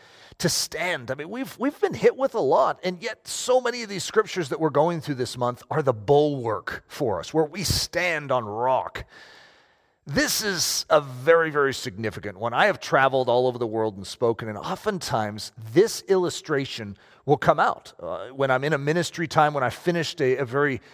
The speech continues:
pertinent message, then I'll find Exodus twenty-nine twenty just sort of making its way to my tongue. It's amazing. It's like the Holy Spirit just knows that there is a bond between me and this scripture.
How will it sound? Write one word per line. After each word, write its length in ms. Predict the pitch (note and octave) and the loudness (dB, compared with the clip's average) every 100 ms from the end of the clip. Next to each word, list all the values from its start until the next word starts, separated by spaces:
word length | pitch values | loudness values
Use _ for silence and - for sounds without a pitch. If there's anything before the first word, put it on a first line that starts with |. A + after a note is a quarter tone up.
| - - | -18 0
pertinent 440 | F#3+ F3+ D#3 - | 0 0 -6 -6
message, 580 | C#3+ D3 - D3+ C3 A#2+ | 0 0 0 -6 -6 -6
then 220 | C#3 F3 | -2 2
I'll 240 | D#3+ D3 | 4 2
find 540 | C3+ - G3+ A3+ G#3 E3 F#3+ | 0 -4 -2 -2 -6 -4 -2
Exodus 460 | - - G3 - | -2 -4 -6 -6
twenty-nine 640 | - F3+ G3 E3+ D3+ D3 | -4 -4 -2 -2 -4 -4
twenty 340 | - D3 C3 A#2+ | -6 -2 -2 -2
just 180 | B2 - | -8 -8
sort 160 | F#3 | -6
of 100 | D3 | -6
making 520 | C#3+ D3 F3+ - F#3 | -4 -4 -4 -4 -8
its 200 | E3 - | -8 -10
way 280 | A#2 A#2+ A#2 | -2 0 0
to 180 | - B2 | -2 -8
my 220 | G#2 F#2 - | -6 -6 -8
tongue. 460 | - G#2+ E2 D#2+ - _ - - - | -8 -6 -6 -10 -20 _ -20 -20 -12
It's 120 | F#3+ | -6
amazing. 400 | F#3 B3+ D3+ A2+ | -2 -2 -2 -4
It's 140 | A#2 | -2
like 140 | F3 - | -2 0
the 100 | C#3 | 0
Holy 260 | A3+ A3 | 2 0
Spirit 400 | - - G3 C#3+ | -6 -6 -4 -4
just 240 | C3 E3 D3+ | -6 -8 -8
knows 640 | D3 D#3 F#3+ D3+ A2+ G2 | -2 2 4 2 -2 -2
that 300 | C3+ - - | -2 -2 -2
there 160 | D#3 E3+ | 0 0
is 100 | D3 | 0
a 60 | |
bond 520 | B2+ D3+ D3+ B2+ A#2 | 2 6 6 4 0
between 400 | G2+ - D3 B2+ | -6 -4 -6 -6
me 360 | B2 E3+ G#3+ G#3+ | -4 -4 -4 -4
and 240 | C#3+ C3+ B2 | -4 -4 -2
this 140 | D3+ | -2
scripture. 640 | - - F#3 - - F2 | -2 -6 -6 -6 -10 -12